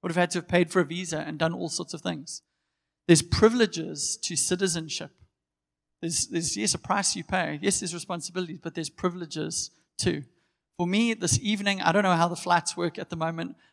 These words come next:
but in theory, I could go to the airport, hop on a plane, fly to the U K, and just live there because it's a birthright I have. I am a British citizen, and I can live there. So Paul, when he writes this, isn't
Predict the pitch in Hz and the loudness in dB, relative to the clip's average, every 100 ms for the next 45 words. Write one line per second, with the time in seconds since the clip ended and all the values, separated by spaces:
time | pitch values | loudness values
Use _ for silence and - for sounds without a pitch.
0 | _ 175 208 226 - - 220 208 160 - | _ 4 6 4 4 4 4 4 2 0
1 | 160 170 165 180 180 180 190 175 160 175 | -2 -2 -2 0 0 0 -2 -2 -4 -4
2 | 160 - _ _ - 202 - 196 190 - | -6 -8 _ _ 0 0 0 -4 -4 -2
3 | 165 156 160 156 _ _ _ - 185 208 | -2 -2 -8 -14 _ _ _ 0 4 4
4 | 214 180 160 160 - 160 160 156 151 156 | 2 -4 -4 -8 -4 0 0 0 -4 -2
5 | 165 156 147 165 151 156 147 131 _ _ | -2 0 2 2 -2 -8 -10 -12 _ _
6 | - - 185 170 - 151 160 151 - 160 | -14 -4 -4 -2 -6 -6 -6 -4 -4 -6
7 | - 139 151 151 - _ 170 165 143 175 | -6 -6 -6 -8 -14 _ -12 -10 -4 -2
8 | 175 175 - 185 160 143 - 156 _ _ | 0 -2 -2 -2 -4 -6 -8 -12 _ _
9 | _ - 156 156 147 143 - 143 - _ | _ -6 -6 -6 -10 -10 -12 -14 -16 _
10 | _ _ _ _ _ _ _ _ _ - | _ _ _ _ _ _ _ _ _ 0
11 | - 175 - 254 262 220 190 175 196 202 | 2 4 6 6 6 4 4 6 6 4
12 | 175 - - 202 220 | -2 -4 -2 -4 -4